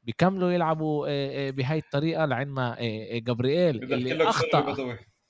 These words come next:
Speaker 1: اللي أخطأ، إيه، ثانية، ثانية يا أمير، اللي أخطأ بال-، بالهدف، بال-، بال-، بال-، بالجول الأولاني دي ديمتروفيتش. وبعد الجول، طب الجول الواحد واحد،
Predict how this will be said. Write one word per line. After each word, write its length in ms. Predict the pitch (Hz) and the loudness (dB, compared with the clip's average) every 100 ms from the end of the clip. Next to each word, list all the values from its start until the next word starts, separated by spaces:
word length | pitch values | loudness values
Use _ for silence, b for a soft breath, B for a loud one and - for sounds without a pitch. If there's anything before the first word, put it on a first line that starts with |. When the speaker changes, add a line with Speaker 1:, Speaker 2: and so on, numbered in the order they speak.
| _ _ - | _ _ -4
Speaker 1:
اللي 220 | 120 160 | -2 -2
أخطأ، 380 | 185 - - - | -4 -6 -8 -8
إيه، 100 | 120 | -6
ثانية، 280 | - 143 113 | -2 -4 -2
ثانية 260 | 135 123 | -4 -4
يا 60 | 107 | -6
أمير، 200 | 120 160 - B | -4 -6 -8 B
اللي 220 | 127 139 190 | 2 4 2
أخطأ 280 | - 143 | 0 -2
بال-، 340 | 110 131 123 90 | 0 0 -2 -2
بالهدف، 480 | 131 117 165 156 - | 0 2 2 2 0
بال-، 220 | 135 123 123 | -4 -4 -4
بال-، 720 | 131 123 120 120 117 110 107 - | 0 2 4 2 0 -2 -4 -6
بال-، 640 | 123 117 117 110 104 104 - b b - | -6 -2 0 0 -2 -6 -8 b b -6
بالجول 320 | 113 131 165 | 0 4 4
الأولاني 520 | 147 131 127 156 156 | 4 2 4 2 0
دي 120 | 127 | -2
ديمتروفيتش. 640 | 120 196 190 151 117 101 - b b b _ - | 0 2 4 2 2 -4 -12 b b b _ -4
وبعد 300 | 127 196 196 | 0 2 2
الجول، 340 | 185 190 208 | 4 4 4
طب 200 | 175 147 | 2 0
الجول 360 | 131 123 160 180 | 0 2 4 6
الواحد 320 | 165 - 156 | 4 4 2
واحد، 400 | 196 208 147 | 2 2 0